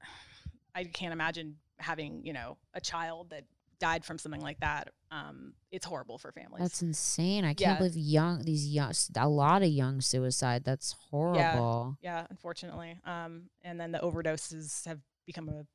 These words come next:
Speaker 1: obviously, like, a bigger problem too now these
Speaker 2: And
Speaker 1: days,
Speaker 2: what's
Speaker 1: so.
Speaker 2: the biggest drug people are overdosing on right now? Fentanyl?
Speaker 1: Uh, fentanyl, fentanyl,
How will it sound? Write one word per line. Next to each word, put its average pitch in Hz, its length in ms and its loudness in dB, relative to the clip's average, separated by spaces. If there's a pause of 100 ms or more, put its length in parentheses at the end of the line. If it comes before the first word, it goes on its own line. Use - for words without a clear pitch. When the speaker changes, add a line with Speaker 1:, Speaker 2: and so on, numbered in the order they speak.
(180)
Speaker 1:
obviously, 156 380 -6
like, 160 200 -8
a - 20 -12
bigger 156 220 -10
problem 160 320 -8
too 151 240 -6
now 139 180 -8
these 147 220 -12
Speaker 2:
And 160 140 8
Speaker 1:
days, 170 40 8
Speaker 2:
what's 175 200 10
Speaker 1:
so. - 60 2
Speaker 2:
the 185 80 6
biggest 160 400 6
drug 156 220 6
people 151 260 4
are 135 120 6
overdosing 143 640 4
on 127 180 -2
right 127 160 -2
now? 123 160 -2
Fentanyl? 147 680 0
Speaker 1:
Uh, - 120 -12
fentanyl, 240 600 4 (480)
fentanyl, 160 280 -4